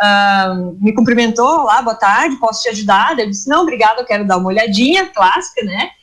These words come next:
Mas já, porque como eu venho de vendas também, eu acabo tendo esse olhar também bem crítico, muitas vezes, com o atendimento, né?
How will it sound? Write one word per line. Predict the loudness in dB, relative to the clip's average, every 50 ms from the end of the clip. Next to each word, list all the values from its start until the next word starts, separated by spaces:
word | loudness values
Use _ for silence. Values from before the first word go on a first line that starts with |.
| _ _ _ -4
Mas | 0 2 2 2 2 2
já, | 2 2 2 2 0
porque | 0 -2 -2 -2
como | 0 0 2 2
eu | 2 2
venho | 0 0 0 0 -2
de | -2 -2
vendas | 0 0 0 0 0 0 -2 -4 -2
também, | -2 -2 0 0 0 0 0 0
eu | 0 -2
acabo | -2 0 -2 0 0 0 -2 -2 -2 -4
tendo | -4 -4 -2 -2 -2 -2
esse | -2 -2 -2
olhar | 0 2 2 2 2 2 0 -2
também | -6 -6 -4 -2 -2 -2 0
bem | -2 -2 -2 -2 -4
crítico, | -2 0 2 2 2 2 -2 -6 -4
muitas | -2 -2 0 0 0 0 2
vezes, | 0 0 0 -2 -4 -4
com | -2 0
o | 0
atendimento, | 0 -2 -4 -6 -4 -2 -2 0 0 0 0 0 0 -2 -2 -2 -2
né? | 0 0 0